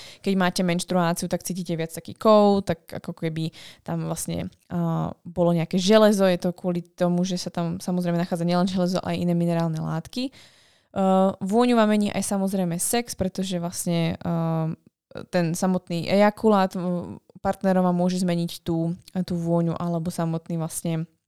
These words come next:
styk, ktorý môže byť, e,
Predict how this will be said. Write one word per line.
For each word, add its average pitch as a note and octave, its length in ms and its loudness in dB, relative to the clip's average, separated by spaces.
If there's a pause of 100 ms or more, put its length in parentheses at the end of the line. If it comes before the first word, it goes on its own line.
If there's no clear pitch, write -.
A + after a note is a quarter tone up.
(680)
styk, - 420 -2
ktorý E3+ 400 -2 (320)
môže F#3+ 400 4
byť, F3+ 380 2 (100)
e, E3 240 4